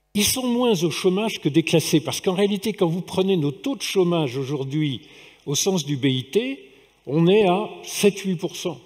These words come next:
ce qui est, au fond, un chiffre à la française, si vous voulez. Mais le problème, c'est que quand vous êtes, quand vous avez un master deux dans notre pays,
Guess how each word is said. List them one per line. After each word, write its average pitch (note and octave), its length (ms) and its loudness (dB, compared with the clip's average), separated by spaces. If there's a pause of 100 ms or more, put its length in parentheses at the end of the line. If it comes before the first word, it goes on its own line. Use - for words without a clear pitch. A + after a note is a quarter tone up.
(640)
ce - 120 -16
qui E3 200 0
est, C#3 100 0 (160)
au C3+ 100 -4
fond, G3+ 300 -4 (260)
un C3 100 -4
chiffre - 340 -6
à G#2+ 40 -4
la G#2 100 -4
française, D#3 540 -4 (140)
si A#2 60 -14
vous A2 160 -10
voulez. G#2 260 -6 (960)
Mais F3+ 160 8
le F#3 100 12
problème, G#3+ 460 4
c'est F#3 160 2
que E3+ 80 0
quand F#3 180 -2
vous F#3+ 260 2
êtes, - 380 2 (140)
quand G3 80 0
vous F#3 200 0
avez E3+ 220 4
un A#2+ 100 0
master F3 480 0
deux A3+ 300 -2 (340)
dans C#3 120 0
notre C3+ 320 -2
pays, G#3 340 0